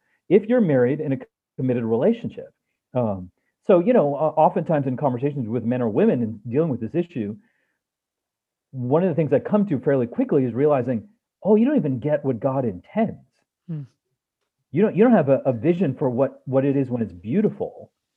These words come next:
Speaker 1: when it's trusting, when it's vulnerable, when it's, when it's honest.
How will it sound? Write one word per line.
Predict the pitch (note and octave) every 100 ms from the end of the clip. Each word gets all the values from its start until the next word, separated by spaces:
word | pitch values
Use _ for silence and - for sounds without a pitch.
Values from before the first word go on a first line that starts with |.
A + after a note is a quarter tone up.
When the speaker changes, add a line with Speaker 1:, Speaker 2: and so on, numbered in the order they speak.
| _ _ _
Speaker 1:
when | - B2+
it's | G#2+
trusting, | - - D#3+ E3 - E3+ E3 E3+ F3 E3+ _ -
when | B2 A#2+
it's | F#2+
vulnerable, | F#2 A2+ C3+ D3+ F3+ F3 E3+ E3+ F3+ F#3 - _ _ _
when | - B2+
it's, | A#2+ A#2
when | C3 A2+
it's | G#2 -
honest. | C3+ D3 E3+ F#3 G3 -